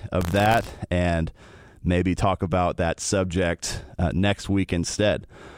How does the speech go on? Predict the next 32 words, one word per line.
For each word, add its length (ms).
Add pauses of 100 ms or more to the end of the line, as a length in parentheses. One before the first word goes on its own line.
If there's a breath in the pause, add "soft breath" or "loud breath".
(240 loud breath)
But 120
we 100
do 140
have 200
something 380
that 200
does 300
still 560 (340)
relate 440
to 340
Celtic 420
Throne, 320
like 160
we've 140
been 160
talking 400
about 300
recently. 640 (1700 loud breath)
And 100
so 200
today 260
we're 120
just 200
going 160
to 60
talk 260
about 300
why 680 (460 loud breath)
God's 460
work 400
does 340
place 720